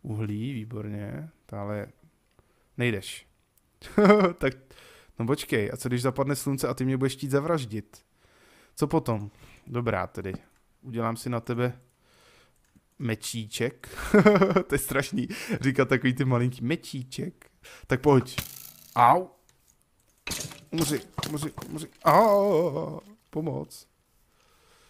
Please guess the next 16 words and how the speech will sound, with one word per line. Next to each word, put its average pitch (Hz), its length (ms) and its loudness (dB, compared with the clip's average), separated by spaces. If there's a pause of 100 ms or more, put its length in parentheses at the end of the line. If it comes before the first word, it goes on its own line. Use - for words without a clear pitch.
(140)
Pomoc, 135 320 -4
Pedro, 139 300 0
budeš 139 180 0
se 151 100 -4
muset 143 220 -6
napapat. 131 680 -6 (2000)
<laughs> 196 300 6
To - 80 4
je 160 60 8
strašný, 175 540 -2
ne? 208 180 -4
Oni 233 220 -6
mě 214 140 -2
zabijou. 185 520 -2 (1080)
Tak, 107 280 -6
moment. 110 460 -8